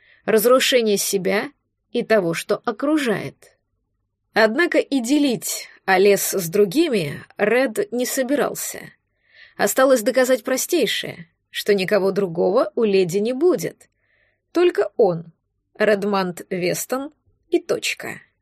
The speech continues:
«Она... изумительная»,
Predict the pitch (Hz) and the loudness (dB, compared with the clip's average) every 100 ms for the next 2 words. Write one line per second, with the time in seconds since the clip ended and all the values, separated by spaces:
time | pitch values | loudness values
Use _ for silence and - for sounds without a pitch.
0 | _ _ _ _ _ _ _ _ _ _ | _ _ _ _ _ _ _ _ _ _
1 | _ - 202 214 247 233 214 196 180 - | _ -4 -2 0 0 0 -2 -4 -10 -20
2 | _ _ _ _ - 214 214 277 233 165 | _ _ _ _ -2 0 2 0 -4 -6
3 | - - - - | -10 -10 -12 -14